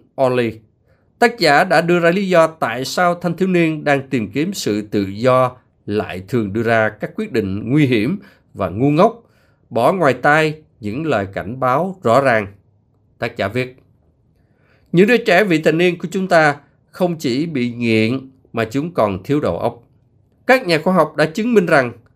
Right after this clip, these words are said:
thùy trước của bộ não – là khu vực cho phép đánh giá và xem xét các hậu quả,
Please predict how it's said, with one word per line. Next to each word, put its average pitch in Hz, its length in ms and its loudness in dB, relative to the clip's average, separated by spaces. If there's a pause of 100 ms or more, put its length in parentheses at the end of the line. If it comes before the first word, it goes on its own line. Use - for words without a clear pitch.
(240)
thùy 113 300 -2
trước 233 200 0 (100)
của 131 60 -4
bộ 117 180 2
não – 110 480 -2 (220)
là 120 200 0
khu - 180 -6
vực 113 340 -2
cho 135 160 2
phép 151 340 -2
đánh 143 220 -2
giá 143 340 0 (360)
và 104 120 -2
xem 151 320 -2
xét 202 340 -8
các 190 200 -10
hậu 98 280 -6
quả, 98 300 -2